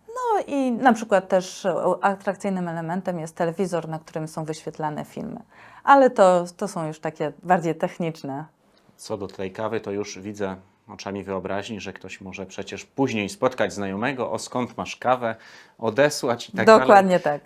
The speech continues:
Speaker 2: E,
Speaker 1: I
Speaker 2: śmieję
Speaker 1: wieść,
Speaker 2: się teraz
Speaker 1: wieść
Speaker 2: trochę,
Speaker 1: się niesie.
Speaker 2: tak, śmieję się teraz trochę pod nosem, no bo to w-, tak się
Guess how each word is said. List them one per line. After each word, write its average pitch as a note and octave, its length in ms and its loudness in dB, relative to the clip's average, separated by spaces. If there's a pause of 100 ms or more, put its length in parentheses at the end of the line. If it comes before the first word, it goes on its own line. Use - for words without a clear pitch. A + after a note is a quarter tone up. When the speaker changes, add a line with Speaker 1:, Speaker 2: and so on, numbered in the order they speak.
(120)
Speaker 2:
E, G#2 340 -6
Speaker 1:
I G#2+ 40 -14
Speaker 2:
śmieję C4+ 360 6
Speaker 1:
wieść, F#4 120 6
Speaker 2:
się D#3+ 80 4
teraz D3+ 220 4
Speaker 1:
wieść D4+ 180 10
Speaker 2:
trochę, - 160 4
Speaker 1:
się B3 100 6
niesie. F3 420 0
Speaker 2:
tak, A#2 160 -4
śmieję E3 240 -2
się D3 120 -4
teraz C#3 220 -2
trochę D3 240 -4
pod B2 200 -4
nosem, C#3+ 340 -2
no C3 80 -2
bo B2+ 120 -2
to B2 240 -2
w-, A2 220 -20
tak A#2 160 -8
się A#2 160 -10